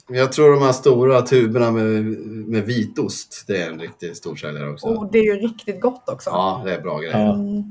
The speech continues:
Speaker 3: Eh, nej, men de, det, det är väldigt, eh,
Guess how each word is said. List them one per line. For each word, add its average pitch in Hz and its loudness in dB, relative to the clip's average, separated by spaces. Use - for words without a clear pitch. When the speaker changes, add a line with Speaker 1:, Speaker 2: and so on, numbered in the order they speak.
Speaker 3:
Eh, 101 -8
nej, 131 6
men 147 2
de, 151 8
det, 147 6
det 147 4
är 160 6
väldigt, 147 4
eh, 135 4